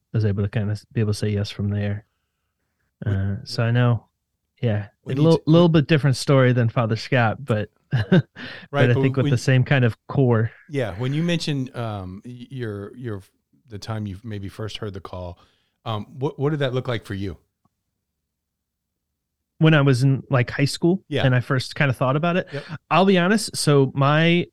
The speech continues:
Speaker 1: my first time that somebody suggested to me become a priest was, couldn't have gone worse. Um,
Speaker 2: <laughs>
Speaker 1: because, uh, so
Speaker 2: Not who was
Speaker 1: so
Speaker 2: the person, but what, what, what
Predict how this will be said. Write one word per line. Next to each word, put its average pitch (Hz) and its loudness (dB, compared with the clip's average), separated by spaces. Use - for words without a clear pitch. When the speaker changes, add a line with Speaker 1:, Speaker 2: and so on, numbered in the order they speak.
Speaker 1:
my 143 0
first 156 -2
time 139 0
that 120 -4
somebody 131 -2
suggested 113 -2
to 123 2
me 131 4
become 120 2
a 110 2
priest 120 -6
was, 107 -2
couldn't 151 0
have 131 -2
gone 120 0
worse. - -8
Um, 113 2
Speaker 2:
<laughs> - -10
Speaker 1:
because, 139 2
uh, 139 2
so 143 2
Speaker 2:
Not 156 0
who 196 4
was 180 6
Speaker 1:
so 170 -2
Speaker 2:
the 135 -2
person, 123 -4
but 113 -4
what, 143 0
what, 135 -2
what 135 -6